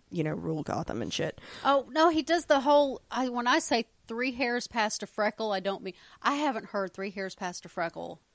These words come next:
Speaker 1: In a long time.
Speaker 2: in so long.
Speaker 1: Plus Jerome's fucking crazy and I love him.
Speaker 2: Yeah, he is.
Speaker 1: Um, and so, but the one thing that I thought didn't need to be included was they make the guard slit her own throat.
Speaker 2: Did they have to show it, though?
Speaker 1: They went,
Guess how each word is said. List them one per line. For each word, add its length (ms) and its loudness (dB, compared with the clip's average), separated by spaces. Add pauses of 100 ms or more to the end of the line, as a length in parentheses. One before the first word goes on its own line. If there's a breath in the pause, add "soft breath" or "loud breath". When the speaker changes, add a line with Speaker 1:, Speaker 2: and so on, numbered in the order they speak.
Speaker 1:
In 80 2
a 40 4
long 240 2
time. 220 2
Speaker 2:
in 60 -2
so 580 0
long. 580 -4
Speaker 1:
Plus 220 0
Jerome's 340 2
fucking 260 -4
crazy 320 0
and 100 -2
I 40 -4
love 220 -6
him. 120 -6
Speaker 2:
Yeah, 60 -6 (100)
he 80 -16
is. 220 -16 (360 loud breath)
Speaker 1:
Um, 520 8
and 220 2
so, 320 4
but 240 4 (140)
the 320 6 (240)
one 260 2
thing 180 2
that 120 4
I 100 6
thought 240 2 (880)
didn't 300 2
need 160 2
to 60 -2
be 120 2
included 460 0
was 200 -2
they 120 0
make 220 -4
the 80 -6
guard 300 -4 (100)
slit 260 -8
her 140 -8
own 140 -8
throat. 320 -6 (540 loud breath)
Speaker 2:
Did 140 2
they 100 8
have 260 2
to 60 -6
show 320 -4
it, 100 -6
though? 120 0
Speaker 1:
They 260 12
went, 240 6